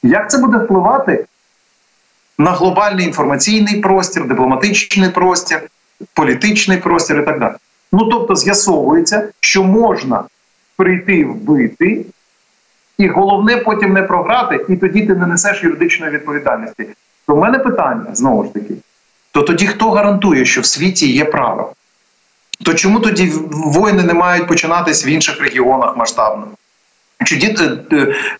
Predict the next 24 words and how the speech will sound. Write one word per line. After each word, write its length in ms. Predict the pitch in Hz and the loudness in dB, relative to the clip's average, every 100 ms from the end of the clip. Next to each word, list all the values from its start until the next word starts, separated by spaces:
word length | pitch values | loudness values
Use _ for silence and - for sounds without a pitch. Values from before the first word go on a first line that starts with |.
| - | 0
е, 240 | 143 139 | 2 4
чому 240 | - 180 214 | 2 2 2
тоді 220 | 208 185 | 2 2
не 80 | 175 | 2
треба 300 | 185 175 165 | 0 0 0
проводити 560 | - 160 175 175 170 | 0 0 2 2 0
перерозподіл 1120 | - 170 170 170 - 185 - 190 190 165 139 | 0 0 2 0 2 0 -2 0 0 2 0
чогось 600 | - 165 147 - - - - - | 0 0 2 0 -2 -8 -12 -6
за 180 | - 160 | -2 0
рахунок 440 | 160 190 190 - | 0 2 0 0
сили? 440 | - 143 147 123 - - _ _ _ _ _ _ _ _ - | -2 0 2 0 -4 -14 _ _ _ _ _ _ _ _ -2
І 80 | 185 | 0
чому 240 | 185 240 | 2 2
тоді 200 | 240 214 | 2 0
терористи 560 | 214 180 165 214 - 180 | 0 0 0 0 0 0
мають 240 | 175 147 | 0 0
бути 180 | 165 160 | 0 0
покарані? 560 | 151 156 147 123 113 107 - _ _ _ 151 | -2 0 0 0 -4 -8 -16 _ _ _ 0
Ну, 200 | 180 180 160 | 0 0 -6
для 200 | 143 202 | 0 2
мене 180 | 254 247 | 2 0
це 140 | 240 | 0
загадково 560 | 214 233 240 240 117 113 | 0 0 0 0 0 -2
все. 220 | - | -4